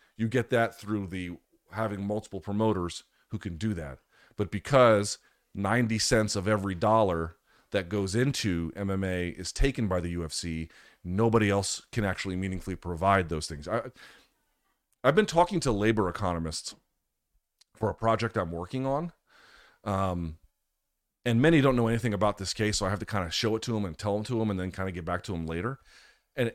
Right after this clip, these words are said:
everyone I've talked to, I've talked to three at this point, everyone I've talked to has told me this is an open shut case, that not only is the U F C monopoly, it's, like, absurdly monopolistic.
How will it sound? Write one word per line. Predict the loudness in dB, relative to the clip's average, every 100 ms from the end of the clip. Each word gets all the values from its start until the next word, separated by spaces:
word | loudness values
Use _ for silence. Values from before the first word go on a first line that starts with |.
| 4
everyone | 4 4 4 4 4 4
I've | 2
talked | 2 0 2
to, |
I've | 0
talked | -2
to | -6
three | -4 -2 -2
at | -4
this | -10
point, | -8 -6 -4
everyone | -4 0 0 2
I've | 0 -2
talked | -2 -2 -2
to | -6
has | -6 -6
told | -4
me | -4
this | -4 -4
is | -8
an | -8
open | -8 -8 -6
shut | -6 -6 -8
case, | -10 -8
that | -6 -2
not | 2
only | 2 2 0 -4
is | -6
the | -6
U | -6
F | -6
C | -6
monopoly, | -6 -6 -6 -6 -6
it's, | -6 -6
like, | -8
absurdly | -10 -10 -8 -4 -4 -6 -10 -14 -18 _ _ _ -20 _ _
monopolistic. | -2 -2 -2 -6 -6 -10 -10 -12